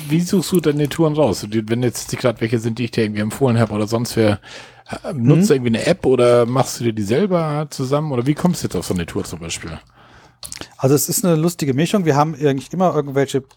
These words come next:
Speaker 2: Bücher, meistens von Rota, diese typischen
Speaker 1: Die haben
Speaker 2: Rota
Speaker 1: wir auch, die
Speaker 2: Wanderbücher.
Speaker 1: Rota Wanderführer, die roten, ja.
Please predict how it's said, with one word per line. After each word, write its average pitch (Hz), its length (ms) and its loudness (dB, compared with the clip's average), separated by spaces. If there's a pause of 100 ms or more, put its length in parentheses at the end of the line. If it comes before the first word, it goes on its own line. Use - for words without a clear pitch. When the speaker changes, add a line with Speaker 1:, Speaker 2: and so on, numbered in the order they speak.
(120)
Speaker 2:
Bücher, 202 280 0
meistens 147 340 0
von 123 120 -4
Rota, 160 560 2
diese 120 160 -6
typischen 131 320 -10
Speaker 1:
Die 123 60 -4
haben 120 60 -2
Speaker 2:
Rota 131 160 0
Speaker 1:
wir - 20 2
auch, - 20 -2
die 113 60 0
Speaker 2:
Wanderbücher. 175 460 0
Speaker 1:
Rota 202 100 -4
Wanderführer, 139 420 -12
die 123 180 -16
roten, 147 240 -14
ja. 135 160 -14